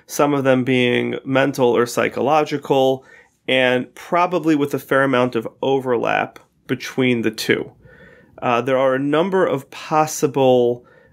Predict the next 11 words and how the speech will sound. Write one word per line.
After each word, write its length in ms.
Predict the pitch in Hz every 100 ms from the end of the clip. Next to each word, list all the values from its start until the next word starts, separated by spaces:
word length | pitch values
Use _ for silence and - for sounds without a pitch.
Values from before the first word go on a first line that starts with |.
| _ -
um, 420 | 117 113 113 117
physical 800 | - - 170 156 156 156 135 -
issues 640 | - 143 - 127 113 101 101
that 200 | 110 -
might 220 | 123 117
contribute 680 | - 123 - 156 143 135 -
to 280 | - 127 117
or 180 | 107 110
cause 800 | - - 139 127 113 113 - - _ _ _
premature 480 | - 127 113 - 110
ejaculation, 1120 | 104 110 101 - - 151 170 160 160 147 143